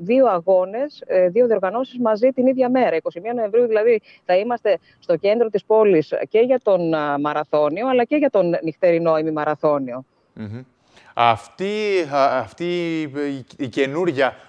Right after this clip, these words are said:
Speaker 2: ουσιαστικά αυτό το καινούριο που έρχεται φέτος, μετά από τόσα χρόνια που γίνονται σε διαφορετικούς, α,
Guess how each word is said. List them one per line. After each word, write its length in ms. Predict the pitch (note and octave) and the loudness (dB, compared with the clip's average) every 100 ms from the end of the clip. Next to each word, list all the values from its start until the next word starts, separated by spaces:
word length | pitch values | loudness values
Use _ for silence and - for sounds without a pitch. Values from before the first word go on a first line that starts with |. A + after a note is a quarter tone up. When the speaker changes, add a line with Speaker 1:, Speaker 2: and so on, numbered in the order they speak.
| - | -10
Speaker 2:
ουσιαστικά 420 | B2 B2 - C3+ | -8 -8 -4 -2
αυτό 160 | B2+ | -2
το 80 | D#3 | -4
καινούριο 460 | D3+ D3 D#3+ F3 D3 | -4 -4 -4 -4 -4
που 120 | B2+ | -2
έρχεται 320 | A#2+ G#2+ A#2 | -4 -4 -10
φέτος, 500 | G#2 A#2 A2 C3+ - | -8 -8 -6 -8 -10
μετά 240 | C#3 B2 D3 | -12 -4 -2
από 200 | C#3+ C#3 - | -2 -6 -4
τόσα 320 | E3 D#3+ C3+ | -4 -4 -6
χρόνια 320 | C3 C3+ D3 | -6 -6 -6
που 260 | C3+ C3 A#2+ - | -6 -8 -10 -12
γίνονται 280 | A#2 C3 B2+ | -10 -8 -8
σε 120 | C3 | -8
διαφορετικούς, 720 | B2 B2 B2 B2 C3 A#2+ | -8 -8 -10 -10 -12 -12
α, 60 | - | -12